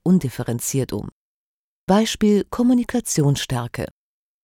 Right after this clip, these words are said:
Davon braucht ein Vertriebsmitarbeiter, der Kunden überzeugen muss,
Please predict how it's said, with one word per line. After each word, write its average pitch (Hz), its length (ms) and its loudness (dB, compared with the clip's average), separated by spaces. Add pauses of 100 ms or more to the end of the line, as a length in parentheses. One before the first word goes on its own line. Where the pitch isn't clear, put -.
(300)
Davon 185 580 4
braucht 131 420 0
ein 117 200 2
Vertriebsmitarbeiter, 131 1200 0
der 101 160 -4
Kunden 165 380 0
überzeugen 139 640 0
muss, 135 300 -2